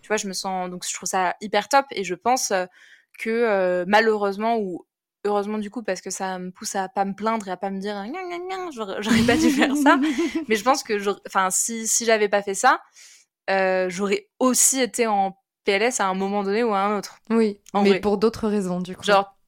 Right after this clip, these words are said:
Speaker 1: si t'avais pas signé ton tome deux, tu te serais dit, « Est-ce que le tome un marche assez bien ? C'est quand qu'on va me faire, euh, si-, signer un contrat, et cetera »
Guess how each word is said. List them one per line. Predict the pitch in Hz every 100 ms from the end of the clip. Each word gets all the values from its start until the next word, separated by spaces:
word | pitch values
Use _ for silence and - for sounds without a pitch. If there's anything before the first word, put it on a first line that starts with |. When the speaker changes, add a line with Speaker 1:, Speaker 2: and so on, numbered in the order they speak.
| -
Speaker 1:
si | - 247
t'avais | 226 208 208
pas | 214
signé | 202 - - 214 214
ton | - 196
tome | 196 190
deux, | 196 240 269
tu | 262
te | -
serais | 190 -
dit, « | 202
Est-ce | 226 214
que | -
le | 208
tome | 202 202
un | 208
marche | 196 -
assez | 202 202
bien ? | 214 247 247
C'est | 240
quand | 226 220
qu'on | 208
va | 196
me | 190
faire, | 196 196
euh, | 190 190
si-, | 185 - -
signer | - 196
un | 190 185 -
contrat, | 190 - 247
et | 233
cetera » | 190 196 190 262